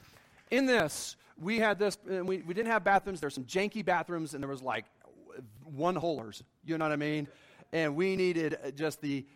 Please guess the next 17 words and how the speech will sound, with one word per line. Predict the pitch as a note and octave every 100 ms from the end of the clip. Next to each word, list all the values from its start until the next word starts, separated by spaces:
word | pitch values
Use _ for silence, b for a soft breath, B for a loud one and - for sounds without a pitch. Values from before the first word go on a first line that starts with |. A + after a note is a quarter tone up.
| B -
I | C#3+
mean, | C#3+ C#3
real | C#3 E3
square, | - - C#3+ C3 B2
just | B2+ -
small | - B2+ A#2
things. | - A2+ A2
We | E3
needed, | F3+ D3 C3
we | E3
knew | E3
we | D3+
needed | C#3+ B2+ B2 A#2+
double | C#3 C3+ B2+
the | A#2+
bathrooms, | B2 A2+ A#2+ B2 A#2+
and | A#2